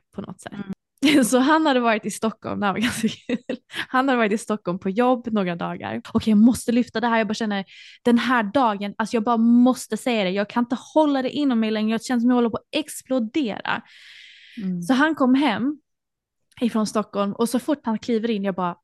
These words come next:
Speaker 1: "Älskling, vi måste prata." <laughs>
Speaker 2: Ah! Nej,
Speaker 1: Han bara,
Speaker 2: vilken bitch! Och
Speaker 1: jag
Speaker 2: han,
Speaker 1: vet,
Speaker 2: åh,
Speaker 1: och jag bara
Speaker 2: han
Speaker 1: så här,
Speaker 2: måste
Speaker 1: det,
Speaker 2: fått sån panik.
Speaker 1: jag vet, och jag bara så här, "Vilken idiot, det är ex-, det är exakt som man inte ska <laughs> säga."
Speaker 2: Exakt. Han
Speaker 1: Du
Speaker 2: bara,
Speaker 1: vet,
Speaker 2: "Det är över nu."
Speaker 1: det är den här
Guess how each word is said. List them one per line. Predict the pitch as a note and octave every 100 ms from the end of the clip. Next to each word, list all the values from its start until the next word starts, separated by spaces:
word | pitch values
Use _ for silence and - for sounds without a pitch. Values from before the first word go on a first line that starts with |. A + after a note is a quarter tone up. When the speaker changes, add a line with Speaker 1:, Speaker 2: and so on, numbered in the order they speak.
| -
Speaker 1:
"Älskling, | G3+ F#3+
vi | F#3+
måste | F#3
prata." | - E3+ D#3+ - -
<laughs> | D#4+ - A4+ - G3+
Speaker 2:
Ah! | B3+ F4 A#4 C#5 D5+ C5+ C5 C#5+ C#5 A#4+ -
Nej, | E4+ G4 G#4+
Speaker 1:
Han | F#4+
bara, | F#4+ C4+
Speaker 2:
vilken | F#4
bitch! | E4+ F4 F4+ A4 - -
Och | C#4
Speaker 1:
jag | C#4
Speaker 2:
han, | D#4
Speaker 1:
vet, | F#4 F4 A3+
Speaker 2:
åh, | C#4 D#4+
Speaker 1:
och | D4
jag | C#4
bara |
Speaker 2:
han | E4
Speaker 1:
så |
här, | E4
Speaker 2:
måste | G4+ G4+
Speaker 1:
det, | C#4+
Speaker 2:
fått | B3
sån | - F#4+ E4 -
panik. | D#4+ D#4+
Speaker 1:
jag | D4
vet, | D4 B3+
och | D4+
jag | D#4
bara | D4+
så | D4+
här, | A#3 A3 - G#4+ G4
"Vilken | C#4+ C4 C4
idiot, | C#4 B3 C4 C#4 A#3+ G#3
det | A3+ E4+
är |
ex-, | F4 - -
det | F4
är |
exakt | F4 - C5 C5
som | - D#4+
man | D4+ - D#4 G#4+
inte | - -
ska | - - D#4
<laughs> |
säga." | - - - - A4+
Speaker 2:
Exakt. | D#4 B4 E4+ D4 B3+ - G#4+ - -
Han | E4+ D#4
Speaker 1:
Du |
Speaker 2:
bara, | B3+
Speaker 1:
vet, | C#4 A3
Speaker 2:
"Det |
är | G3+
över | G3
nu." | G3+ F#3
Speaker 1:
det | G#3
är | D#4+
den | F4
här | D#4 G#3+ F#3+ -